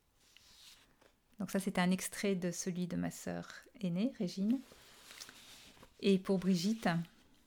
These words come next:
Brigitte. Arpenteuse de volcans assoupis, je marche donc je suis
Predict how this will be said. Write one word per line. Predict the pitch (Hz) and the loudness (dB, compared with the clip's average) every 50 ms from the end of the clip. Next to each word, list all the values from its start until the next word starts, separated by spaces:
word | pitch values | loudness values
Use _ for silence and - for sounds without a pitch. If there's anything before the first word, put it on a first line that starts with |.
| _ _ _ _ _ _ _ _ _ - - - _ _ _ _ _ _ _ - - _ - - - - _ - - - - - - - - - - - | _ _ _ _ _ _ _ _ _ -20 -20 -20 _ _ _ _ _ _ _ -20 -20 _ -20 -20 -20 -16 _ -12 -12 -12 -14 -20 -20 -14 -12 -12 -10 -6
Brigitte. | - - 196 220 226 214 196 202 196 185 190 - 170 165 170 - - _ _ _ _ _ _ _ _ _ _ _ _ _ _ _ _ _ _ _ _ - _ - - - - - - | -2 4 8 10 10 10 8 6 4 2 0 0 -2 -2 -2 -6 -12 _ _ _ _ _ _ _ _ _ _ _ _ _ _ _ _ _ _ _ _ -20 _ -20 -20 -20 -20 -6 2
Arpenteuse | - 202 208 - - - 233 226 226 226 247 254 254 247 | 4 4 4 4 6 6 8 8 8 8 6 6 6 6
de | 214 208 202 | 6 6 6
volcans | 190 208 208 202 - - 226 226 226 | 6 6 4 4 2 4 6 8 8
assoupis, | 220 208 202 - - 208 - - - 202 196 226 226 - - _ _ _ _ _ _ _ _ _ _ _ _ _ - _ _ _ _ _ _ _ _ _ _ _ - | 8 6 4 0 -2 -2 -2 0 0 0 2 0 0 -4 -8 _ _ _ _ _ _ _ _ _ _ _ _ _ -20 _ _ _ _ _ _ _ _ _ _ _ -2
je | 175 190 220 | 2 6 8
marche | 214 220 233 254 254 - - 226 | 10 10 10 8 8 4 2 4
donc | 196 185 220 226 226 220 | 6 8 10 12 12 12
je | 202 220 | 10 8
suis | 208 190 - - - 226 233 233 233 - | 4 4 2 2 4 6 6 6 4 0